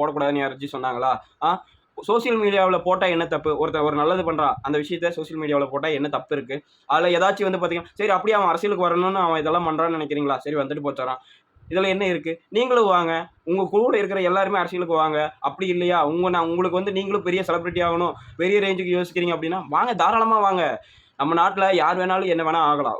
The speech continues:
ஓகேவா? ஆனா, ஆ, இப்படி ஒருத்தன் வந்து இந்த ஒரு நல்ல விஷயத்த பண்ணி, ஃபேம் பண்ணி வந்து மக்கள்கிட்ட வந்து நல்ல பேர் எடுத்து இதை பண்ணிட்டு இருக்கான் அப்படின்னு சொல்லிட்டு அவனுக்கு நெகட்டிவிட்டி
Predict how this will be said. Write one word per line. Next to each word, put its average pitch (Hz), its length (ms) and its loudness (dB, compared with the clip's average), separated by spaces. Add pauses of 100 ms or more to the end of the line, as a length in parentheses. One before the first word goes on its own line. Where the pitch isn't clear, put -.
ஓகேவா? 139 320 0 (300)
ஆனா, 170 180 2 (420)
ஆ, 156 120 2 (140)
இப்படி 196 280 -4
ஒருத்தன் 185 260 2
வந்து 214 180 0
இந்த 196 120 2
ஒரு 170 140 2
நல்ல 180 180 2
விஷயத்த 180 320 -4
பண்ணி, 180 180 0 (220)
ஃபேம் 180 220 0 (100)
பண்ணி 180 200 0 (140)
வந்து 180 220 -2
மக்கள்கிட்ட 175 340 0
வந்து 175 160 -2
நல்ல 165 200 0
பேர் 170 120 2
எடுத்து 180 220 0 (500)
இதை 165 160 0
பண்ணிட்டு 190 280 0
இருக்கான் 185 220 2
அப்படின்னு 170 200 -2
சொல்லிட்டு 170 280 -2
அவனுக்கு 175 260 0
நெகட்டிவிட்டி 220 400 -2